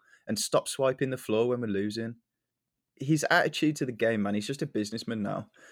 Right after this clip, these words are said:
which, you know, I can't knock him for because he's earning his bag. But still, you're there to play football, do you know what I mean? Stop swiping the floor when you're losing.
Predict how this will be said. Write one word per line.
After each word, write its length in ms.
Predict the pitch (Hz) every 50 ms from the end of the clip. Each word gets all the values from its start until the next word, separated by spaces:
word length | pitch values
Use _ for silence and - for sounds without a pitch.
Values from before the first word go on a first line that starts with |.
| - - _ _ _ _ _ _ _ _ _ -
which, 420 | - 120 - - - - - _ _ _ _ _ _ _ _ _ _ _ _ _ _ _ _ _ -
you 140 | - 127 120
know, 200 | 117 107 101 95
I 40 | 104
can't 360 | - - 127 117 117 101 - _ -
knock 280 | - 107 113 113 - -
him 120 | 101 101
for 240 | 104 - 98 98 98
because 240 | 98 101 - - 95
he's 100 | 98 95
earning 220 | 104 101 101 101 101
his 140 | 98 95 -
bag. 380 | - 101 101 98 98 95 - _ _ - - - _ _ -
But 120 | - 110 -
still, 500 | - - - 127 127 113 98 95 92 - _ _ _ _ _ _ _ _ _ _ _ _
you're 140 | - 120 113
there 160 | 123 131 135
to 120 | - -
play 440 | 135 - - 127 120 113 107 101 101 -
football, 480 | - - - - - - 107 117 123 123
do 60 | - -
you 60 | 117
know 80 | 117
what 80 | 113 113
I 40 | 123
mean? 200 | 117 - - - - _ -
Stop 320 | - - - - 117 -
swiping 340 | - - 123 123 120 - 131
the 80 | 131
floor 240 | - - - 107 107 107 107
when 140 | 107 107 107
you're 100 | 101 101
losing. 520 | 101 98 98 98 - 95 98 98 101 -